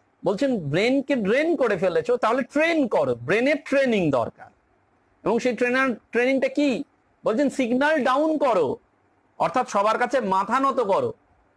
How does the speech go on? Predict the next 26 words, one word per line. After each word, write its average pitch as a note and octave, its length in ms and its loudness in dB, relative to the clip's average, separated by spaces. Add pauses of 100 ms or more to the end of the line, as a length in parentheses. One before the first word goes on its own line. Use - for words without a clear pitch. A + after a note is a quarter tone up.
(140)
তখন G3 300 0
তুমি G#3+ 220 0
বুঝতে D#3+ 340 0
পারবে। C3+ 400 -2 (220)
কারণ F#3 260 0
অহংকার C4+ 760 0
বর্জিত G#3 560 -2
না F#3 240 0
হলে E3 340 0 (260)
অপরের G3+ 560 0
কথা E3+ 360 0
শোনার G3 420 -2 (1200)
পবিত্রী F3 680 -2
হবে A2 260 -6
না। - 180 -12 (160)
এই C3 80 -6
যে D#3+ 80 -2
পবিত্রটাই A#3+ 720 -2
আমাদের F#3 420 0 (320)
হবে C#3 220 0
না, C3+ 440 0 (540)
সেই G#3+ 260 -2
জন্য C#4+ 200 2
বলছেন A3+ 340 0
সব B3 380 0
সময় G#3+ 440 -2